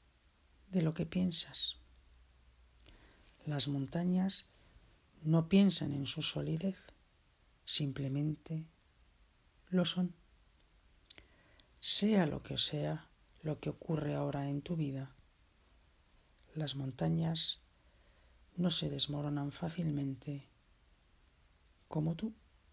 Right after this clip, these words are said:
Puedes permanecer estable y fuerte en tu base. Esa es tu naturaleza.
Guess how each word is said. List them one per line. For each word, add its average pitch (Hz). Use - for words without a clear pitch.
Puedes 135
permanecer 143
estable 160
y 202
fuerte 143
en 139
tu 147
base. 151
Esa 147
es 143
tu 147
naturaleza. 151